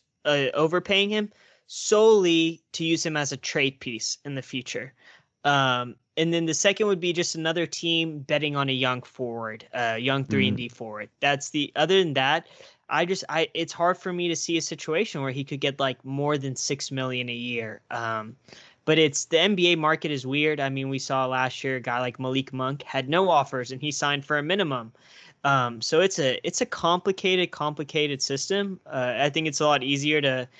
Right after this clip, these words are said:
Speaker 1: evaluate what a guy's worth in the open market whenever they're a middle tier to high end free agent.
Speaker 2: Mm-hmm.
Speaker 1: Um, but a guy like Baze is difficult. Um, I just, I don't know who would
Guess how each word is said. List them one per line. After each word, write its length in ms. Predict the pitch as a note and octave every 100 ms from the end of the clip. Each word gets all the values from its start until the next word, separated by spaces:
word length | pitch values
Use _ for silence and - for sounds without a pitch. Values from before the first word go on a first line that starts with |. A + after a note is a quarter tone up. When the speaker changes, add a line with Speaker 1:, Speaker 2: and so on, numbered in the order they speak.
| - - _ _
Speaker 1:
evaluate 520 | D3+ C#3 C#3 D3 C#3+ C3+
what 140 | C3+
a 40 |
guy's 360 | B2+ C3 C3 B2
worth 240 | C3 C3
in 80 | C#3
the 120 | C3
open 300 | A#2 B2+ C3
market 420 | B2+ B2+ A#2+ B2+ -
whenever 300 | B2+ B2+ B2+
they're 240 | B2+ B2
a 40 | B2
middle 320 | B2+ C3+ B2+
tier 440 | - C3+ B2+ B2+
to 160 | B2+ B2
high 220 | B2+ C3
end 180 | B2+ B2
free 220 | - B2
agent. 560 | B2 C3+ D#3+ F3 - -
Speaker 2:
Mm-hmm. 140 | G#2+
Speaker 1:
Um, 340 | C3+ B2+ B2 C3+ - - _ _
but 180 | - C#3
a 80 | C3
guy 280 | C3 C#3 D#3
like 220 | D#3+ C#3
Baze 340 | B2+ C3+ C3
is 180 | B2 B2+
difficult. 640 | - A2+ B2+ - C3 B2+ - -
Um, 380 | B2+ A#2+ A2+ A#2 _ _
I 160 | C#3 C#3+
just, 280 | C#3 C#3 -
I 180 | - D3
don't 280 | D#3+ F3+ E3+
know 220 | D#3+ E3
who 280 | D#3+ D#3+ E3+
would 400 | E3+ E3 D#3+